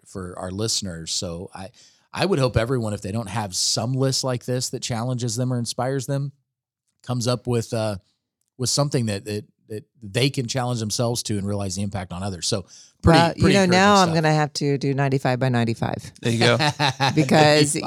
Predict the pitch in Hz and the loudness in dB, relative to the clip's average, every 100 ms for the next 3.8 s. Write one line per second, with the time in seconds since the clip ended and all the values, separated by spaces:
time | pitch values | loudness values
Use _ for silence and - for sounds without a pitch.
0 | 180 180 175 190 - 247 226 180 190 185 | 4 6 6 4 4 2 4 4 6 4
1 | 135 - 196 - 156 131 139 160 233 - | 4 2 2 2 2 4 6 6 4 2
2 | 165 123 175 190 - 156 165 - 170 165 | -4 -2 0 0 4 4 4 2 2 2
3 | 160 156 - 156 156 156 147 143 | 4 2 2 2 4 2 2 -2